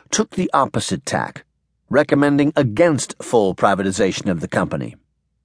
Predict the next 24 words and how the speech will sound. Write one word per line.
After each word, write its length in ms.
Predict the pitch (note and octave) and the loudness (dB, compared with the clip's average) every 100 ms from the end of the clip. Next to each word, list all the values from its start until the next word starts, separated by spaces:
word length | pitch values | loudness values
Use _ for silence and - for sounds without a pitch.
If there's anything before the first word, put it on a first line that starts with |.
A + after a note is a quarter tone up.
| _ _ _ - - | _ _ _ -20 0
hud 280 | B2 A2 D#2 | 4 4 4
did, 280 | B2 G3 D3+ | 4 4 4
however, 420 | A#2+ G2 F2 A2+ | 2 2 2 0
suggest 520 | - B2 B2+ D3+ C3+ C#3+ | 0 0 4 2 2 -2
that 160 | C3+ | 0
the 140 | C3+ A#2+ | 0 -2
issue 400 | F#3 - F#3 F3+ | -2 0 0 2
of 180 | C#3+ A#2 | 2 2
removing 560 | B2 D3+ F#3+ D#3 B2+ | 4 4 6 4 2
Fannie's 440 | A2 C#3+ C3 B2 - | 2 2 4 0 2
federal 320 | C3+ A#2+ A#2 | 4 4 2
charter 420 | - D#3+ C3+ A#2+ - - - | 2 4 4 0 -4 -20 -4
be 180 | A2 G#2+ | 0 2
re-examined 960 | A2 D#3+ E3 C#3+ D3 C#3 C#3+ C#3 - - _ | 2 6 6 6 2 4 2 2 -2 -12 _
periodically. 840 | - E3+ D3 B2 F2+ D2+ B1 G1+ - _ _ _ _ _ _ _ _ _ _ _ _ _ | 0 4 6 6 4 -4 -8 -10 -14 _ _ _ _ _ _ _ _ _ _ _ _ _
Even 320 | - C#3+ D3 C#3 | 2 4 4 6
though 160 | C#3 | 6
it 80 | C3 | 6
had 160 | B2+ A#2+ | 4 0
successfully 640 | A#2 - D#3+ - C#3 B2 | -4 4 4 4 0 2
run 340 | A#2 C3+ E3 D3+ | 4 4 4 4
the 80 | C3+ | 4
privatization 800 | C3 A#2+ A#2 G#2+ A#2 A2 A2 G#2+ | 4 4 2 4 2 2 0 4
gauntlet, 420 | A2+ B2+ D3+ | 4 4 -2